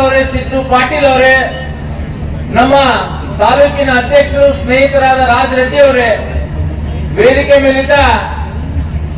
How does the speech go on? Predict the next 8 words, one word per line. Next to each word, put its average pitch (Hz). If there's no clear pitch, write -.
ಬಾಬು 240
ಆಲಿ 269
ಅವರೇ, 262
ಬಾಬುರಾವ್ 254
ಕಾರ್ಬೇರಿ 269
ಅವರೇ, 254
ಅನಂತ್ 262
ಅವರೇ, 254